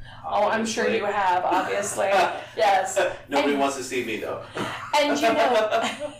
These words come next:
Speaker 1: <laughs> and I, I know for the listeners, too,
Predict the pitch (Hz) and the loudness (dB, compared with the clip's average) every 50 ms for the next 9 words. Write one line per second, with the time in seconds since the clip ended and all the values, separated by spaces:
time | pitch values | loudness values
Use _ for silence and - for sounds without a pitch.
0 | - 539 587 554 415 359 370 359 359 359 359 359 349 - - - - - 247 254 | 2 4 4 6 6 4 4 2 0 -4 -6 -4 -6 -6 -8 -8 -4 -2 0 2
1 | 262 269 254 247 - 262 262 262 262 269 269 269 262 262 - 262 214 220 208 208 | 2 2 2 0 0 0 -2 0 2 2 2 2 0 -2 -4 -4 -4 -2 -2 -2
2 | 208 208 - - 208 196 190 190 - - - - 208 202 190 190 190 | -2 -2 -2 -4 -4 -4 -4 -6 -8 -8 -6 -4 -4 -2 -2 -2 -2